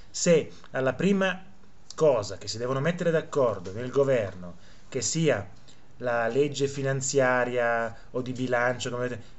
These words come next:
e il cinque Stelle dice, i cinque Stelle dicono: "O si fa come diciamo niente o salta tutto", ma non vedo come possa un governo andare avanti sul tra due alleati, anche se i cinque Stelle hanno più seggi, più,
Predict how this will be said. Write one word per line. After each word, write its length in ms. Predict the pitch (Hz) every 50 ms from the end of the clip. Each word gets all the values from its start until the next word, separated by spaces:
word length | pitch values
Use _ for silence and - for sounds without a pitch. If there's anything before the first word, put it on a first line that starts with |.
| -
e 60 | - 139
il 80 | 131
cinque 280 | - - 143 135 147 139
Stelle 300 | 135 - 156 160 156 147
dice, 380 | 139 160 165 160 - - 120
i 320 | 113 117 120 120 113 131 131
cinque 240 | - 139 131 139 131
Stelle 260 | 135 160 156 151 143
dicono: 500 | 147 156 156 - 135 120 110 104 98 - - - -
"O 80 | 143 139
si 160 | 135 147 135
fa 180 | - 165 170
come 200 | 170 170 147 147
diciamo 320 | 147 143 - 151 139 143 139
niente 400 | 139 147 160 156 143 135 - 131
o 20 |
salta 380 | 117 - 139 135 131 131 170 160
tutto", 680 | 165 156 156 165 165 - - 156 147 139 127 131 - - - - - - - - - - - -
ma 180 | - 123 120 117 - - - - - - -
non 260 | 143 139 139 135 127
vedo 340 | 113 135 143 147 139 139 135
come 220 | 135 131 120 120
possa 360 | 107 - 131 131 131 - - 123
un 100 | 120 113
governo 480 | 110 117 110 123 127 131 127 123 120
andare 320 | 117 117 113 117 117 123 131
avanti 460 | 127 120 107 104 101 101 95 104 107
sul 520 | - - - 113 107 104 104 107 107 101 101 - - - - - - - -
tra 160 | - 135 127
due 340 | 117 127 135 139 131 123 113
alleati, 880 | 117 120 127 131 135 139 131 117 107 101 95 104 - 123 120 110 107 - - - - - - - - - - - - - - - - - - - - - - - - - - - -
anche 420 | 135 139 156 160 143 - 143 139
se 220 | 135 - - 156 147
i 260 | 131 - - 117 107
cinque 300 | - - 123 120 123 127
Stelle 380 | 104 - 151 151 156 139 127
hanno 300 | 127 131 135 135 131 123
più 240 | 104 - - 131 156
seggi, 520 | 147 - - 139 131 131 120 107 95 95 95
più, 380 | - - 123 123 127 131 127